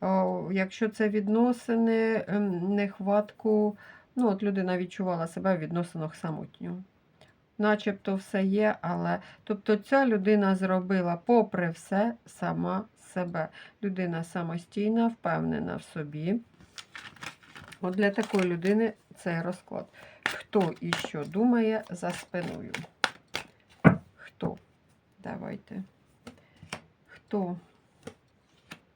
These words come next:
Людина, з якою ви співпрацюєте. Угу. Можливо, це ваш клієнт може бути.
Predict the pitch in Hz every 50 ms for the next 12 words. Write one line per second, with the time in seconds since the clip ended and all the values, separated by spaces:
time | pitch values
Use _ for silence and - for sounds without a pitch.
0 | _ _ _ _ _ _ _ - _ 220 220 233 226 247 311 339 349 349 320 330
1 | 320 311 311 311 311 294 269 294 285 - - - 285 269 - - 269 262 254 247
2 | 247 - - - 214 196 185 175 170 185 196 190 - - 240 247 269 285 285 285
3 | _ _ _ _ _ _ _ _ _ _ _ _ _ _ _ - - - _ _
4 | - - - - - _ _ _ _ _ _ _ _ _ _ _ _ _ _ _
5 | _ _ _ _ _ 226 220 220 208 202 220 214 214 220 233 233 226 _ _ -
6 | - - - - - - 214 220 233 285 349 320 285 247 233 - 226 220 233 233
7 | 226 - - - 214 202 185 170 156 151 165 - - - 190 190 196 208 202 196
8 | 214 208 208 208 - 214 220